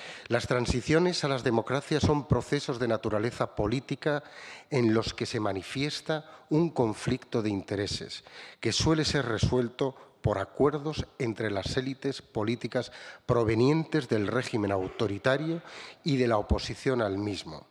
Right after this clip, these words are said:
En el caso español existió dicho acuerdo, impulsado por la sociedad civil,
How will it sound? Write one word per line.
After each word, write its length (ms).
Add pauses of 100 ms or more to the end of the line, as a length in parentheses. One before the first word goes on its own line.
(600)
En 160
el 180
caso 360
español 680 (120)
existió 540
dicho 280
acuerdo, 480 (380)
impulsado 920 (320)
por 220
la 140
sociedad 520
civil, 460